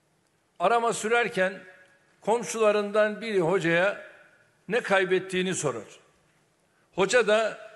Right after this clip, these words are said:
mührünü kaybettiğini söyler. Komşusu mührünü nerede kaybettiğini sorunca Nasrettin Hoca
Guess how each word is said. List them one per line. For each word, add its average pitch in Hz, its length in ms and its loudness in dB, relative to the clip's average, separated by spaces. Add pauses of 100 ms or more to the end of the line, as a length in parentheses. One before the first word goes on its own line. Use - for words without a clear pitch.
(540)
mührünü 208 680 0 (240)
kaybettiğini 170 720 0
söyler. 117 500 -8 (1160)
Komşusu 214 800 -2 (520)
mührünü 226 580 2
nerede 240 380 4
kaybettiğini 185 760 0
sorunca 170 680 -2 (720)
Nasrettin 214 520 -2
Hoca 196 460 0